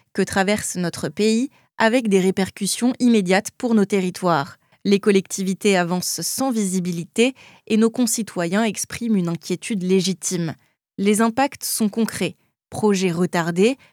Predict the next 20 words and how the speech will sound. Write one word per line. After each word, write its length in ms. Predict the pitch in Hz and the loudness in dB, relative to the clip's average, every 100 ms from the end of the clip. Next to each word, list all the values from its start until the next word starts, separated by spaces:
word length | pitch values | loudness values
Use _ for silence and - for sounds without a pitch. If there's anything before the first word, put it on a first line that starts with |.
| _ _ | _ _
financements 680 | - 220 196 - 202 180 | 0 0 2 -2 -2 -2
suspendus, 720 | 165 - 226 - 220 214 262 - _ _ - | -4 -4 -4 0 0 2 0 -2 _ _ -2
entreprises 720 | 233 - 240 - 240 233 - | -2 0 -2 -2 -4 -2 -4
qui 200 | - 170 | -6 -4
hésitent 420 | 220 220 214 302 | 0 0 0 -2
à 60 | 226 | 0
investir 800 | 190 175 170 - - 208 262 269 _ | 0 0 -4 -6 -4 -2 0 -2 _
et 100 | 202 | -2
services 440 | 185 - 226 254 254 | -2 0 -2 0 -4
publics 520 | - 196 190 233 - | -4 -4 -2 -4 -2
affaiblis. 580 | - 190 - 185 170 151 _ _ _ _ _ | -2 -2 -2 -2 -2 -6 _ _ _ _ _
Une 140 | 202 185 | -2 -2
fois 180 | 185 | 0
de 80 | 175 | -2
plus, 500 | 170 - 233 262 - - _ - | -2 -2 0 0 -2 -6 _ -6
les 140 | 214 220 | 0 2
territoires 640 | 226 208 196 220 240 262 | 2 0 -2 2 2 2
se 160 | - 226 | -4 -2
retrouvent 440 | 196 196 - 254 | -2 -2 -4 -4
seuls 360 | - - 202 | -2 0 0